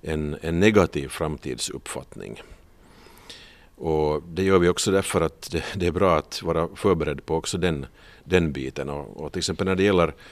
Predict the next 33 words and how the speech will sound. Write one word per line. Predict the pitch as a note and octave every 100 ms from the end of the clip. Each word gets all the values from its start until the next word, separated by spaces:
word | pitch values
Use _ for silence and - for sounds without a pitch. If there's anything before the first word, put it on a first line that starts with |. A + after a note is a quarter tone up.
| -
Ryssland, | - F#2+ - D#2 C#2
som | D2+
jag | C#2+
själv | E2 D2+
koncentrerar | D#2+ D2 D2 E2 D2
mig | C#2+
på | C#2
förra | - E2+ D2+
valperioden | C#2+ C#2+ D2+ D2 C#2+ D2+
i |
utskottet, | D2+ - C#2+ - D#2
så | D2+ - - - - - - -
gjorde | - E2+
vi | E2
ett | -
sånt | E2 E2
fyrfält, | - F#2 D2 - C2+ - - - - _ -
olika | F2+ D#2+ D#2
scenarier | - F#2 F2 D#2 C2+
för | C2+ D#2
Rysslands | D2+ D#2 C#2+
utveckling. | D2+ D2 - C#2 - C#2 - - - -
Mera | E2+ E2 - - _ -
utopiska | - F#2+ F#2 F2 - F#2
eller | D#2 D2
positiva | F2+ F2+ E2+ E2 D#2 D2+ D2
och | - - - -
sen | F#2 F2
dystopiska, | E2 - C#2+ C#2 C#2+ - D2
det |
vill | D2
säga | E2
negativa, | D2+ D2 D2 C#2 B1 C2+